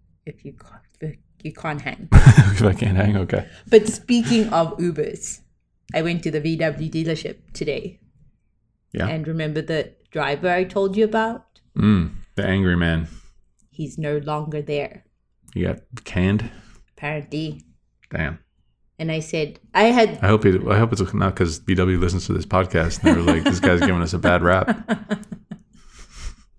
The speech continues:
Speaker 1: No, of course not. But yeah,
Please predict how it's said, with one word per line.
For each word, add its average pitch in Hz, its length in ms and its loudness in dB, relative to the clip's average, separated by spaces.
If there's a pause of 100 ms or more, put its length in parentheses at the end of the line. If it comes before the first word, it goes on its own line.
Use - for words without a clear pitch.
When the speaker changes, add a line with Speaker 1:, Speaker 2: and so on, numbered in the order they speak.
(220)
Speaker 1:
No, 180 240 -2
of - 260 -8
course 185 240 -2
not. - 220 -12 (520)
But 160 320 -4
yeah, 156 300 -2